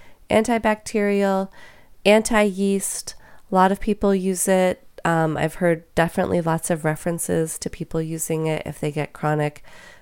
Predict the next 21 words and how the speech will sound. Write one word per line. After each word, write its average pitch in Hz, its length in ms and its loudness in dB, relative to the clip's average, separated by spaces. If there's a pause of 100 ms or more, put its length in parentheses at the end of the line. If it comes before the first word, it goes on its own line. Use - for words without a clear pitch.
(180)
vaginal 143 480 0
yeast 226 460 -2
infections 214 920 0 (100)
or 160 440 2 (420)
if - 200 -2
they 165 140 4
feel 165 580 2
like 160 320 0
they 151 180 0
have 147 340 -2 (100)
other 147 400 2
yeast 147 460 -6
issues - 580 -6 (1040)
and 151 340 2
other 160 200 4
fungus 143 520 -2
issues, - 400 -2
both - 340 -4
topically 208 680 0
or 165 180 0
internally. 165 880 0